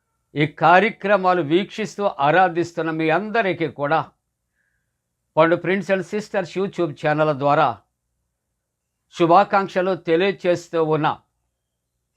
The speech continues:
మంచిదండి, ఒకవేళ మీకు మాకు మధ్య దూరము ఒకవేళ భౌతికంగా ఉందేమో కానీ,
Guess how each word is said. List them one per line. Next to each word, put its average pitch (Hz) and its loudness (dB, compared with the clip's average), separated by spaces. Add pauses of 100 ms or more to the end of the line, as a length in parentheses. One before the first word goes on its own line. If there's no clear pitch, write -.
(380)
మంచిదండి, 165 0 (1500)
ఒకవేళ 160 4
మీకు 196 -2
మాకు 190 2
మధ్య 160 -2 (1400)
దూరము 214 2
ఒకవేళ 180 0
భౌతికంగా 165 -2
ఉందేమో 143 -4
కానీ, 135 -8